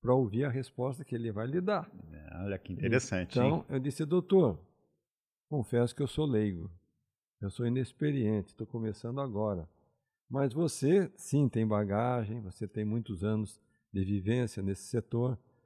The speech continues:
Speaker 1: Se você tivesse que registrar uma marca pra ensinar inglês, que marca você registraria?"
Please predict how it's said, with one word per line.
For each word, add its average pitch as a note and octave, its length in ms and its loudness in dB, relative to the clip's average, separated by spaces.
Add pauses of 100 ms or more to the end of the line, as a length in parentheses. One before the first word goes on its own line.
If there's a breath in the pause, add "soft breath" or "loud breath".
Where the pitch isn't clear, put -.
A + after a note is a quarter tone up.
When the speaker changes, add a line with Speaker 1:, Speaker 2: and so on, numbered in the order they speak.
(180)
Speaker 1:
Se F3+ 160 6
você G3 340 8
tivesse D3+ 380 4
que C#3 80 0
registrar A#2 500 2
uma A2+ 200 4
marca A#2 380 2
pra - 180 -4
ensinar A#2+ 360 -4
inglês, G#2 680 0 (680)
que A#2+ 100 -2
marca A#2+ 400 0
você F#2+ 260 -8
registraria?" F2+ 720 -6